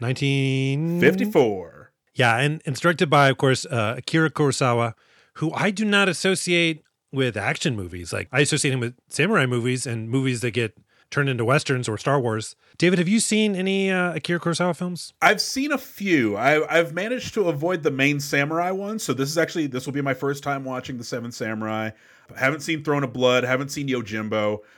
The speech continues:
Speaker 2: but I have seen Ikiru, which is one of the most heart-wrenching movies you'll ever see.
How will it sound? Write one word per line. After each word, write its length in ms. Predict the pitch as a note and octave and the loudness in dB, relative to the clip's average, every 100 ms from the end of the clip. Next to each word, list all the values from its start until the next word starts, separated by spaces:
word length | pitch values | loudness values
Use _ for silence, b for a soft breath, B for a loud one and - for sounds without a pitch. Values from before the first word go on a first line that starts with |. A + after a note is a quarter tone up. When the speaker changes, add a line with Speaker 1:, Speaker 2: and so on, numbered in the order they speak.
| b - | b 0
Speaker 2:
but 120 | A#2+ | 2
I 100 | B2 | 2
have 240 | D3+ D#3+ | 2 -2
seen 180 | E3+ E3+ | -4 -8
Ikiru, 600 | C3+ - - A#2+ F#2 E2+ b b b | -8 -2 0 2 -2 -8 b b b
which 200 | A2 - | -4 -2
is 160 | A2+ A#2+ | -4 -2
one 140 | A#2+ | -2
of 80 | A2+ | -2
the 40 | |
most 200 | A2+ A2 | -4 -6
heart-wrenching 580 | - F3+ F3 F3 F3+ D3+ | 0 0 2 -2 -2 -2
movies 320 | C#3+ C#3 C3+ | -2 0 0
you'll 140 | C3+ C3 | 2 2
ever 180 | B2 | 0
see. 520 | A#2 - A#2 A2 G#2+ | -4 -4 -2 0 -4